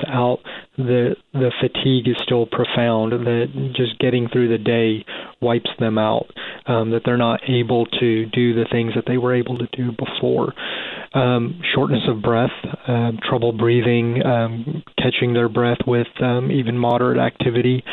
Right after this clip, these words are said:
Um, that's something that has, uh, people have, um, been reporting as well. Um, you know, and then certainly the, the brain fog, um, kind of symptoms of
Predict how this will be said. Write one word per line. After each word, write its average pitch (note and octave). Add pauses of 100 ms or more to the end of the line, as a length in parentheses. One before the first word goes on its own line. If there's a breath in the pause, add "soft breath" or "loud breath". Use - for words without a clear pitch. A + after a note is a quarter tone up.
(360 loud breath)
Um, A#2
that's A#2+
something A#2
that A#2
has, -
uh, C#3+
people B2
have, A2+
um, A#2+
been B2
reporting A#2
as A2
well. A#2+ (640 loud breath)
Um, B2+ (220)
you C#3+
know, A#2 (100)
and D3
then C#3+
certainly D3+
the, B2 (140)
the C#3+
brain B2+
fog, A#2+ (480 loud breath)
um, A#2+ (180)
kind B2
of A2+ (100)
symptoms A#2 (100)
of A#2